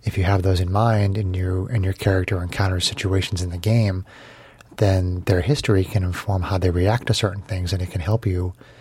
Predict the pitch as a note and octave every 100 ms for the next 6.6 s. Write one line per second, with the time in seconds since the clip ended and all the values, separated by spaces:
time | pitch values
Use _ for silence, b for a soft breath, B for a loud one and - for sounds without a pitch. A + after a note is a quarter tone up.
0 | B B B - F#2 G2+ F2+ B2 - F2+
1 | F2+ - F#2+ G#2 A2 A2 G#2+ F2+ A2 A2
2 | G#2 - B B B B B - G2 F#2
3 | E2+ A#2+ C3 - F#2+ F2 F2+ F2 B B
4 | B - G2 F#2 - F#2+ F#2+ F#2+ G2 F#2
5 | F2 A#2+ - F#2 F#2 F#2 F2+ - F#2+ F#2
6 | F2 - G#2+ G2 - B2